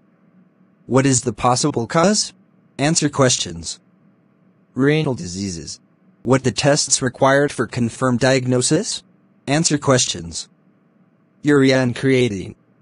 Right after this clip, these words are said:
If was urea equals thirty-eight, normal two point five, T O six dot six mol slash L, and creatinine six hundred and thirty-five,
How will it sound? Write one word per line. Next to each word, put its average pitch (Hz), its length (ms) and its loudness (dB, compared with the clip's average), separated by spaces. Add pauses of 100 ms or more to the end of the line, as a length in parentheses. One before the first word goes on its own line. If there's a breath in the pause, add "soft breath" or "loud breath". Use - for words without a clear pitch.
(200)
If 143 160 -2
was 180 180 2
urea 143 320 6
equals 139 420 2
thirty-eight, 110 720 -2 (920)
normal 139 420 2
two - 220 -4
point 143 300 -2
five, 107 540 -2 (1000)
T 147 220 2
O 135 80 4
six 175 340 0
dot 110 280 -2
six - 320 0
mol 156 160 4
slash 143 420 2
L, 110 300 -2
and 117 160 -2
creatinine 151 560 2
six - 280 0
hundred 165 260 2
and 107 160 -4
thirty-five, 113 840 0